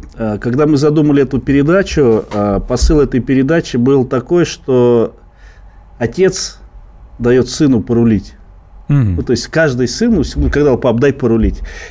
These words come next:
Speaker 1: И так как мы знаем, что отцов у нас много, мужиков у нас в стране много, которые за разным видом транспорта, поэтому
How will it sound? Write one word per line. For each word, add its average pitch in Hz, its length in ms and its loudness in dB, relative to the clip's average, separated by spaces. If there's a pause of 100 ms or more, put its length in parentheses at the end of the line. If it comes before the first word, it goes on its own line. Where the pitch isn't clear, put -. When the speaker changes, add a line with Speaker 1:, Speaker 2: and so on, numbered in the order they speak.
Speaker 1:
И 131 200 2
так 156 240 -2
как 160 140 -2
мы 156 120 2
знаем, 147 260 0
что - 180 -4
отцов 147 340 -4
у - 20 -2
нас 135 200 0
много, 165 320 0
мужиков 123 500 0
у 127 40 -2
нас 117 160 0
в - 20 -14
стране 123 340 0
много, 156 420 2
которые 127 440 0
за 127 180 2
разным 123 380 2
видом 117 260 0
транспорта, 117 560 -2
поэтому 143 520 0